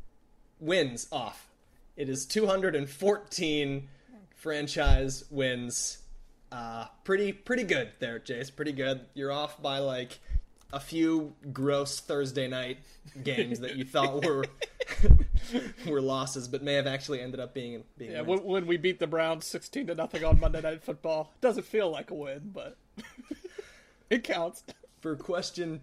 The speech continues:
Speaker 1: two, uh, Pro Ref-, Pro Football Reference attaches approximate value to every player. Ray Lewis has led the Ravens in A V seven different seasons. Which Raven has the second most seasons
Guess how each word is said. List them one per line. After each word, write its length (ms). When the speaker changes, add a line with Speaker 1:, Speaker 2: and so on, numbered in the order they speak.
Speaker 1:
two, 540
uh, 580
Pro 320
Ref-, 260
Pro 200
Football 600
Reference 680
attaches 460
approximate 520
value 400
to 160
every 220
player. 460
Ray 160
Lewis 420
has 180
led 280
the 80
Ravens 440
in 120
A 220
V 400
seven 600
different 300
seasons. 580
Which 240
Raven 360
has 120
the 120
second 440
most 460
seasons 640